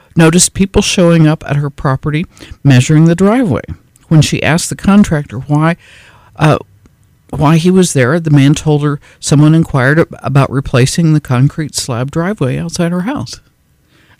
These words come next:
Um, a week later, her doorbell, uh, camera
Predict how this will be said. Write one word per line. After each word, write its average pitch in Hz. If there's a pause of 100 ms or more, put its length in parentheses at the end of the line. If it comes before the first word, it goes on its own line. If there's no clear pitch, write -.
Um, 135 (120)
a 139
week 175
later, 160 (380)
her -
doorbell, 147 (380)
uh, 110
camera 143